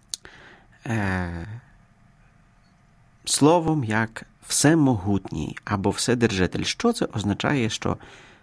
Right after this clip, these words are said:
Бог є всемогутній? Е, грецькою мовою це слово звучить пантократор. Пантократор.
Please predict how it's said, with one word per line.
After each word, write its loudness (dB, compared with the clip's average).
Бог 2
є 2
всемогутній? 0
Е, 0
грецькою 2
мовою 4
це 0
слово 2
звучить -2
пантократор. 0
Пантократор. -4